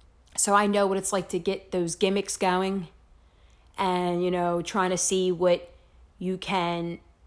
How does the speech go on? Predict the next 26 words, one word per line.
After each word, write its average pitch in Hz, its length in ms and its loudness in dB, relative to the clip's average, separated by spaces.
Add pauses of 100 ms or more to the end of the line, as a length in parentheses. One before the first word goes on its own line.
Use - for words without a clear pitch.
get 196 160 4
out 185 160 4
of 185 100 -4
people 214 580 -2
using 175 320 0
those 160 180 0
budwor-, 196 600 2
buzzwords. 214 720 2 (420)
And 185 100 -2
a 180 40 0
lot 202 180 4
of - 40 -12
time 202 200 -2
we 196 120 -2
use 196 140 -2
those 180 200 -2
buzzwords, 196 760 0
we 190 200 -4
center 190 320 -2
them 185 160 -4
around 175 340 0
what, 175 220 0 (140)
what 180 220 -4
works 190 380 2
right 226 140 2
now. 247 340 0